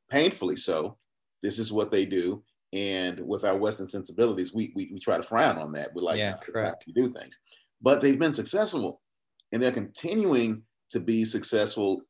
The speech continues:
Speaker 1: to at least to some degree. But like you said, they've got these challenges coming, especially coming out of the post-covid age. But I wanna ask you,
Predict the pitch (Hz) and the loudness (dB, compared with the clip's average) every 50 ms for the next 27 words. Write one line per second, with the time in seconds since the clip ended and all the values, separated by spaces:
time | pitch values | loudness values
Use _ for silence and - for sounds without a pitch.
0 | _ - - 156 127 170 220 190 - - 127 - 139 123 110 98 95 117 117 92 | _ 2 6 6 6 6 6 2 -2 -4 -2 2 2 2 2 2 0 0 0 0
1 | 101 104 104 98 - - - 139 120 - - - - - - - - - - 165 | 2 0 0 -2 -2 -4 -4 -4 -4 -2 -2 -2 -4 -4 -10 -10 -8 -6 -4 -2
2 | 170 156 113 98 - - 104 90 78 78 - _ _ _ _ - - - 127 131 | -2 -2 -4 -6 -8 -6 -6 -6 -6 -8 -14 _ _ _ _ -10 -8 2 2 2
3 | 123 120 113 123 110 104 98 90 90 90 120 107 95 - - - 107 95 95 95 | 2 2 -2 -2 0 0 0 -2 -2 0 0 0 0 0 0 2 2 2 2 2
4 | 104 110 117 95 87 - - _ _ - _ - - 117 139 165 165 160 156 156 | 4 4 4 4 2 -2 -6 _ _ -20 _ -2 2 2 4 4 6 4 6 6
5 | 160 170 160 - 120 101 95 92 | 4 2 0 -2 -2 0 0 0